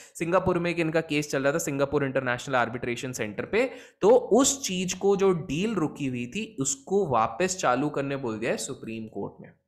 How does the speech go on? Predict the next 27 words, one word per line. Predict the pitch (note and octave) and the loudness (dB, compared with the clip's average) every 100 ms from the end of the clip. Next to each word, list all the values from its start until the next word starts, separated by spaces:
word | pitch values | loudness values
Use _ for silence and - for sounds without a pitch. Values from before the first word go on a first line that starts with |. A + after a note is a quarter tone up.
| - - - | -20 -20 -8
तो | C#3+ | -2
कहीं | - B2+ E3 | 0 0 2
ना | A#3 A3 | 2 4
कहीं | F#3+ G3 | 4 4
मोटा | F3 C#3+ F#3 F3+ | 4 2 4 2
भाई | F3 E3+ | 2 0
नोस | B2+ B2 C3 F#3 | -2 -4 -4 -4
कि | - F3 | -4 -2
अगर | A2+ A#2+ F#3+ | 0 4 4
मैं | F#3+ F#3 | 4 0
इन | C#3 C#3+ | -2 -2
चक्करों | C#3 - C#3 B2+ | -4 -2 0 0
में | B2+ | 0
पड़ा | B2 G#2 G2+ G2 B2 G3 - - _ | -2 -4 -2 -4 -2 -2 -6 -20 _
तो | - | -2
मेरे | A#2+ A2 C#3+ F#3+ | 0 2 4 2
पैसा | F#3+ - G#2+ A2+ D#3+ | 0 -2 0 2 2
का | D#3+ | 4
आउटफ्लो | F3+ - A2+ A#2+ - F#3 | 2 4 0 0 -2 0
तो | F#3 | 0
बहुत | C#3+ C3 C#3+ | 0 0 0
होगा, | A#2+ D#3 G3+ | -2 0 0
but | F#3+ | 0
सर्टेनिटी | - C#3 C3+ E3+ D#3+ D3 A#2 | -4 -4 -4 -4 -6 -6 -8
नहीं | G#2+ | -6
है | D#3+ | -2
कब | E3 | -4